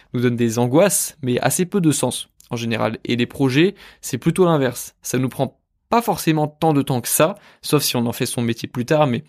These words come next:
au début, les petits projets de côté comme ça qu'on peut avoir nous prennent pas forcément de temps, mais nous donnent beaucoup d'énergie, beaucoup de sens. C'est pour ça que ça se complète très bien d'avoir des études et d'avoir des projets.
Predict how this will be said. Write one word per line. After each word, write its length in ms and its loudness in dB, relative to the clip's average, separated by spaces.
au 100 2
début, 300 2
les 120 2
petits 220 -2
projets 280 0
de 80 -12
côté 260 0
comme 140 -2
ça 160 -2
qu'on 100 -4
peut 140 -2
avoir 260 0
nous 60 0
prennent 200 0
pas 140 2
forcément 420 0
de 60 -2
temps, 320 0
mais 120 -4
nous 120 0
donnent 220 4
beaucoup 340 0
d'énergie, 540 2
beaucoup 280 0
de 60 -4
sens. 360 -6
C'est 120 -10
pour 100 2
ça 60 0
que 80 -2
ça 80 2
se 80 -4
complète 320 -2
très 160 0
bien 220 -2
d'avoir 240 0
des 160 -2
études 380 0
et 120 0
d'avoir 240 2
des 80 -4
projets. 320 -6